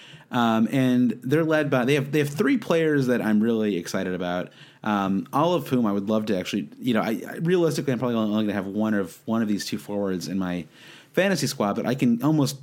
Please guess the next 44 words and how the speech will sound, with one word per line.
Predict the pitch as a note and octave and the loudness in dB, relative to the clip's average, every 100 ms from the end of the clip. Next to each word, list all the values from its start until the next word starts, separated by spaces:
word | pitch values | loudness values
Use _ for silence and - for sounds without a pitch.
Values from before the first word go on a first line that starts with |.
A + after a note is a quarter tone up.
| - B2 - | -12 -8 0
guarantee | C#3 C#3 A#2 - A#2+ G2+ F2 F2 | 4 4 2 0 -2 -2 -2 -4
that, | F#2+ F#2 F2 - | -4 -4 -4 -4
I | B2+ | -2
mean, | B2 | 0
the | |
first | A#2+ E3 D3 C#3+ | 0 0 0 0
player | C#3 B2 G#2+ F2+ | 0 2 4 2
in | G2+ | 0
your | F#2 | -2
fantasy | G#2 F#2+ F#2 | -2 -4 -6
squad | - F2 E2+ | -6 -4 -2
really | A2 G#2+ | 0 0
should | F#2 G2+ F2+ | -2 -4 -4
be | F2+ | -4
one | F#2 F2+ | -4 -4
of | E2+ | -4
Luis | E2 D#2+ | -6 -6
Suarez | - E2+ E2 D#2 E2 | -6 -6 -6 -6 -6
and, | E2 - - - - - | -8 -10 -20 -20 -20 -8
uh, | F#2+ | -6
Edinson | - F#2+ - F2+ | -4 -4 -6 -8
Cavani, | - F2+ E2+ D#2+ | -8 -6 -4 -6
because | D#2 E2+ F#2 E2+ E2 - - - - - | -8 -8 -6 -4 -4 -8 -12 -20 -20 -6
they're | B2 C3+ | 0 2
in | |
a | C#3+ A2 - G#2+ | 2 0 -2 0
really | D3+ E3 | 2 2
bad | C#3+ A#2 G#2 | 2 2 0
group. | G2+ F#2 F#2+ - - | 0 0 -2 -6 -10
They're | A#2 C#3 | -2 0
the | C#3+ | 2
best | A#2 A2+ - | 0 -2 -2
team | A#2 G#2+ | 0 0
in | |
that | F#2+ | 0
group. | - F#2 F#2+ - A2 | -4 -2 -2 -4 -6
The | G#2+ | -4
defenses | C#3 D3 C#3 A2+ G2+ | -2 -2 -2 -2 -2
are | |
not | F#2+ G#2 A2 | -2 0 0
impressive | F#2+ - F2+ E2+ | -2 -4 -6 -6
in | F2 | -6
this | F2 | -6
group. | - F#2 F2 | -4 -4 -4